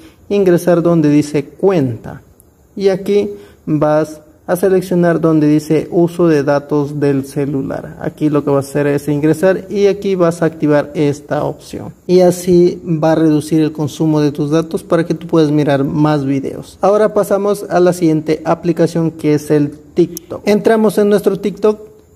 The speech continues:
Este es mi TikTok. También por si acaso quieran ustedes seguirme, no es obligatorio. Aquí lo que vas a hacer es entrar también en los tres puntitos y aquí seleccionar donde dice ajustes y privacidad.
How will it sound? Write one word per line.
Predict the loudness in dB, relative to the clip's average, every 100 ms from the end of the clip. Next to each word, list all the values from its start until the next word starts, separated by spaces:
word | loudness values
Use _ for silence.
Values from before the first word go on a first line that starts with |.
| _
Este | -2 -2 -2
es | 0
mi | 0
TikTok. | 2 -2 0 -2 -2 -10 -20 _
También | -2 0 2 2 2 0
por | -2 -2
si | -4
acaso | -2 -2 -2 -4
quieran | -2 -2 -2
ustedes | -4 -2 0 0 0
seguirme, | -2 2 2 2 -4 -4
no | 0 2 4 4 4
es | 2 0
obligatorio. | -4 -2 -4 -6 -8 -8 -12 -16 _ _ _ -20 -20 _ -6
Aquí | -4 0
lo | 2 2
que | 4
vas | 4 2
a |
hacer | 0 2 2
es | 0 -2 -2
entrar | -2 0 2 0
también | 0 0 2 0 -2
en | 0 2
los | 0 -2
tres | -8 -8
puntitos | -6 -4 -2 0 -2 -2 -10 _ _ _ -4
y | 0
aquí | 0 0 0 0 0
seleccionar | -2 0 0 0 0 2 2
donde | 2 4
dice | 2 2 -2
ajustes | -2 -4 -4 -8 -10 -6
y | -4
privacidad. | 0 2 2 0 -6 -12 -12